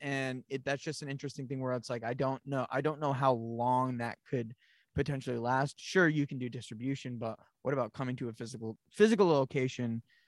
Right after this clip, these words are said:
And I feel like that's where you have, like, your cult following, is going to a place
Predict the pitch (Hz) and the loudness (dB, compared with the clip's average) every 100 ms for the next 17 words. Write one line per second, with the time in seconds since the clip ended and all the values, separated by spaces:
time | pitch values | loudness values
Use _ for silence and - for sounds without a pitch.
0 | _ _ - 127 127 120 - 156 170 160 | _ _ -12 -8 -6 -4 -2 -2 2 2
1 | 131 151 147 151 - 147 139 131 123 127 | 2 4 4 4 0 0 2 -2 0 2
2 | 123 123 117 - 117 107 - 113 - - | 2 0 -4 -6 -8 -8 -6 -6 -6 -8
3 | 101 98 90 117 131 120 131 131 143 139 | -8 -10 -16 -8 -6 2 2 4 2 2
4 | 147 - 156 160 160 | 2 4 4 4 0